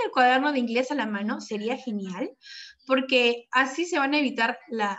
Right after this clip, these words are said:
el trabajo de poderlo copiar. <clears throat> Si no pueden copiar, ya lo copiarán después cuando vean la grabación,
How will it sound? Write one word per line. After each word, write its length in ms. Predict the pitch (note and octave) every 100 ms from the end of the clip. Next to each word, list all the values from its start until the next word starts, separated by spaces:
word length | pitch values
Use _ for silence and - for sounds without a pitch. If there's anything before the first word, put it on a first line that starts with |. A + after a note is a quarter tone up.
| G3+
el 140 | G#3
trabajo 340 | G#3+ G#3+ A3+
de 120 | B3+ A3+
poderlo 360 | G#3 G#3+ A3
copiar. 420 | A3+ - G3 C4+ - _ _ _ - _ _ _ _ -
<clears throat> 520 | E4 G#4+ G#4+ F4+ C4+ -
Si 100 | D4+
no 160 | F4+
pueden 240 | G4+ G4+ A4
copiar, 260 | - D4+
ya 100 | D4+
lo 100 | D4+
copiarán 360 | D4 C4+ A#3+ B3+
después 360 | B3 B3+ A#3+ B3
cuando 220 | B3+ G#3+
vean 180 | A3 A3+
la 80 | A3+
grabación, 600 | G#3 F#3 F#3 G#3 B3+